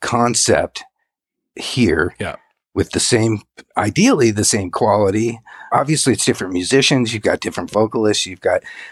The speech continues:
Speaker 1: different kinds of stage presence. You've got factors that build in. And I'll tell you, initially, I wanted to shove 'em into this box to make 'em just like San Diego,
Speaker 2: Mm.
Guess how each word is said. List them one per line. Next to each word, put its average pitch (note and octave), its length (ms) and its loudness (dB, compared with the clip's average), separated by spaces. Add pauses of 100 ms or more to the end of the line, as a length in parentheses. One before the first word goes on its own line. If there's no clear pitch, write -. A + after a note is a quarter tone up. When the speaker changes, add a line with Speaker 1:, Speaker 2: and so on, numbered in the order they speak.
(400)
Speaker 1:
different - 320 -2
kinds A2 320 0
of F2+ 120 -8
stage A2 360 2
presence. G2+ 720 0 (160)
You've B2 180 -8
got D#3 240 -2
factors G#2 560 -2
that F2 220 -2 (160)
build E2+ 260 -4
in. E2+ 260 -8 (380)
And A2+ 100 -2
I'll A#2+ 120 0
tell F#3+ 140 0
you, B2+ 200 0
initially, G#2+ 600 0 (180)
I G2 80 2
wanted A2 360 0
to F2+ 60 0
shove G#2 240 2
'em F2+ 140 -6
into F2 180 -4
this D#2+ 160 -4
box D2 600 0
to - 100 -8
make F2 180 -2
'em E2+ 80 -6
just D#2+ 220 0
like D2+ 160 0
San D#2+ 200 -2
Diego, D#2+ 440 2
Speaker 2:
Mm. F#2+ 260 0